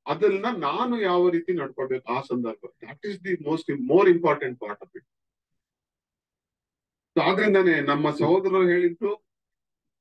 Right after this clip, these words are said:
ಕಡೆ ಭಾಗದಲ್ಲಿ ಏನಾಗುತ್ತೆ, ಅದ್ರ ನಾನ್ ನೋಡ್-, ನಾವು ನೋಡ್ತಾ ಇರೋದು ಈಗ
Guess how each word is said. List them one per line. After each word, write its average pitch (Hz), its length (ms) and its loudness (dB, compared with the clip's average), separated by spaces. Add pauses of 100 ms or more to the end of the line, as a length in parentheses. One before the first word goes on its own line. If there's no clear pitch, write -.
(220)
ಕಡೆ 196 480 -2
ಭಾಗದಲ್ಲಿ 175 560 0
ಏನಾಗುತ್ತೆ, 156 840 -6 (140)
ಅದ್ರ 127 120 -4
ನಾನ್ 127 320 0
ನೋಡ್-, 190 260 4 (100)
ನಾವು 185 260 0
ನೋಡ್ತಾ 170 240 0
ಇರೋದು 143 240 -4
ಈಗ 165 180 0